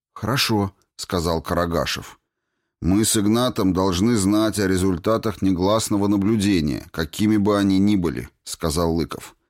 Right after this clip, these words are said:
"Во всех подробностях". Карагашев молча кивнул.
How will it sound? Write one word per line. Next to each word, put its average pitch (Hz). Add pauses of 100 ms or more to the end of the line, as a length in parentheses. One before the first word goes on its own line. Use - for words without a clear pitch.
(360)
"Во 73
всех 107
подробностях". 98 (540)
Карагашев 101
молча 90
кивнул. 85